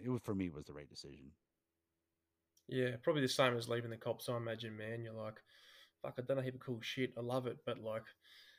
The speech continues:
Speaker 2: you can either leave on your own terms and still have a
Speaker 1: Mm-hmm.
Speaker 2: little bit left in the tank, or you can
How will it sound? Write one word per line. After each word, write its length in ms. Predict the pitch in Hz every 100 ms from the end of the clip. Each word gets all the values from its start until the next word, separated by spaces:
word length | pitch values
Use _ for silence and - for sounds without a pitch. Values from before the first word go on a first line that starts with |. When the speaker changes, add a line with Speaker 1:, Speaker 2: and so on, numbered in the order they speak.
| _ _ _ _ _ _ _ -
Speaker 2:
you 80 |
can 100 | 143
either 200 | 135 123
leave 220 | 127 139 135
on 80 |
your 180 | 123 120
own 160 | 120 110
terms 480 | - 131 135 165 143
and 120 | 113
still 260 | - 143
have 160 | 123 123
a 40 |
Speaker 1:
Mm-hmm. 100 | 117
Speaker 2:
little 160 | 123 135
bit 160 | 135 123
left 260 | 127 -
in 60 | 127
the 60 |
tank, 360 | 117 - 143 175
or 100 | 117
you 80 | 120
can 220 | 120 117